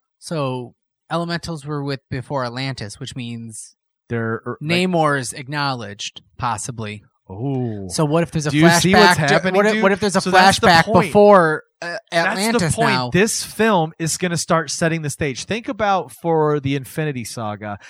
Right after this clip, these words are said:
Speaker 2: when you look back at Iron Man one and you start to look back at all these other movies and how they all set the stage for the Infinity War and Endgame, this big, just monster kind of ending to this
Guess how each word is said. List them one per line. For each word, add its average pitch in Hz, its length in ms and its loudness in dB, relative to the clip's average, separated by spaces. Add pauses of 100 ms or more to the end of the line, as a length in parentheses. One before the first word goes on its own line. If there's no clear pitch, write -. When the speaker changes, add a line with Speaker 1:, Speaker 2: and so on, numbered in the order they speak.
(180)
Speaker 2:
when 127 120 -12
you 117 160 -8
look 147 380 -4
back 147 380 0
at 123 260 -10
Iron 120 340 -8
Man 120 280 -10
one 101 320 -8 (260)
and 117 100 -14
you 123 60 -10
start 170 280 -4
to 180 80 -6
look 170 200 -4
back 151 240 -4
at 123 80 -4
all 131 220 -2
these 156 200 -2
other 151 160 -2
movies 139 420 -6
and 113 140 -12
how 123 180 -4
they 110 160 -8 (120)
all 165 260 0
set - 420 -4
the 143 80 -10
stage 131 520 -4
for 123 120 -8
the 110 140 -8
Infinity 156 500 -6
War 139 300 -4
and 127 140 -6
Endgame, 101 580 -10
this 110 160 -14
big, 151 500 -6 (380)
just 135 240 -10 (220)
monster 143 640 -2
kind 139 380 -6
of 123 120 -4 (100)
ending 139 400 -6
to - 120 -10
this 113 200 -8